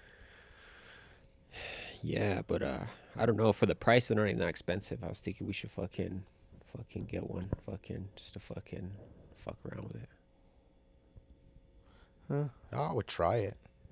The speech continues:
Speaker 1: <laughs> You're like, "I ain't investing
Speaker 2: I'm
Speaker 1: in
Speaker 2: not
Speaker 1: that."
Speaker 2: into, I'm not into video games, man.
Speaker 1: No, but it's like, it's, it's, it's different. You know what I'm saying? Like, you
Speaker 2: Yeah, I
Speaker 1: fucking
Speaker 2: get it, but I'd try it.
Speaker 1: Do battle.
Speaker 2: I just wouldn't be,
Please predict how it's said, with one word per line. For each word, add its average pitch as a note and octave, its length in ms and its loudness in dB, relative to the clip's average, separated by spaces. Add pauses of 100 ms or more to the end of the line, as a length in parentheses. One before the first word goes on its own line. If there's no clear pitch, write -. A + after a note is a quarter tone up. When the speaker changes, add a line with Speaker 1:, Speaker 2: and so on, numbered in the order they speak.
(140)
Speaker 1:
<laughs> - 460 -4
You're F#3+ 260 12
like, G3 120 12
"I D#3+ 100 12
ain't D3 100 12
investing A#2+ 380 12
Speaker 2:
I'm D#3 60 12
Speaker 1:
in - 20 12
Speaker 2:
not F3 120 12
Speaker 1:
that." A2 120 12
Speaker 2:
into, D#3+ 180 10
I'm C#3 80 4
not D#3 140 10
into C3+ 180 8
video A2+ 360 8
games, D#2+ 380 -4
man. G2 180 -2 (440)
Speaker 1:
No, E3 340 10
but A2+ 140 12
it's A#2 200 8
like, A2 240 12
it's, - 380 6
it's, - 300 0
it's - 280 2
different. A#2 580 6
You A2 120 6
know G#2+ 100 8
what A2+ 100 6
I'm A2+ 80 6
saying? A#2+ 200 4
Like, A2+ 180 2
you G2+ 160 -4 (100)
Speaker 2:
Yeah, G2 60 2
I F#2+ 180 6
Speaker 1:
fucking G2+ 160 6
Speaker 2:
get C3 160 4
it, F#2 260 0
but D#2+ 220 -4 (1700)
I'd A2 160 -2
try F#2+ 320 4
it. F2 180 0 (1800)
Speaker 1:
Do F#2+ 140 4
battle. F#2 440 6 (360)
Speaker 2:
I A2 80 6
just C#3 180 6
wouldn't C#3 300 6
be, A#2+ 120 2